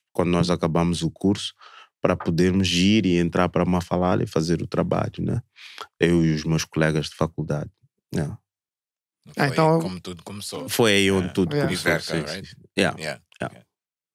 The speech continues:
Speaker 2: Ah, então essa, esses fatores, essas nuances todas que tu estavas a falar, essa beleza toda que tu consegues ver e tentas, ah,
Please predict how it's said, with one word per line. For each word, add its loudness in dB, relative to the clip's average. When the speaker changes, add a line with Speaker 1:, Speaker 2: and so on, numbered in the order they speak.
Speaker 2:
Ah, 2
então 2
essa, 2
esses 0
fatores, 2
essas 0
nuances 2
todas 0
que -6
tu -2
estavas 0
a -4
falar, -2
essa 0
beleza 2
toda 2
que -16
tu 0
consegues -2
ver 2
e -4
tentas, -6
ah, -6